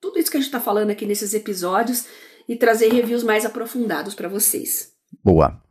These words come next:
Speaker 2: Agora, pra finalizar o episódio, eu trouxe essa dúvida aqui porque ela me informou da existência de uma função que eu não sabia que existia e a gente vai pedir ajuda do pessoal pra fazer ela seguir funcionando no I O S dezessete. É o seguinte:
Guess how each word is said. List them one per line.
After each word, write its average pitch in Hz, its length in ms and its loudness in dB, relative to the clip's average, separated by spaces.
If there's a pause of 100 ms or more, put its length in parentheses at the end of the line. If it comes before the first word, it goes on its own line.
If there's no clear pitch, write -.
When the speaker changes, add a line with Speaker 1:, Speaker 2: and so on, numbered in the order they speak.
Speaker 2:
Agora, 123 160 4
pra 147 120 0
finalizar 147 640 0
o 104 40 4
episódio, 110 800 2
eu 147 120 2
trouxe 220 240 2
essa 180 160 -2
dúvida 104 360 0
aqui 120 280 0
porque 139 800 2
ela 123 180 4
me 139 140 4
informou 139 400 2
da 139 80 2
existência 127 500 0
de 170 60 -2
uma 151 100 0
função 104 380 -2
que - 80 -6
eu - 20 -2
não 98 80 -2
sabia 92 260 -2
que 90 120 -6
existia 104 580 2 (140)
e 117 60 -2
a - 20 -2
gente 117 120 -6
vai 120 80 0
pedir 113 220 0
ajuda 110 220 0
do 110 100 -6
pessoal 107 500 2
pra 107 600 0 (720)
fazer 120 200 4
ela 123 120 0
seguir 123 320 -4
funcionando 120 460 -2
no 120 100 0
I 120 60 2
O 117 40 2
S 120 160 -2
dezessete. 120 440 0
É - 0 -
o - 20 -2
seguinte: 98 400 -4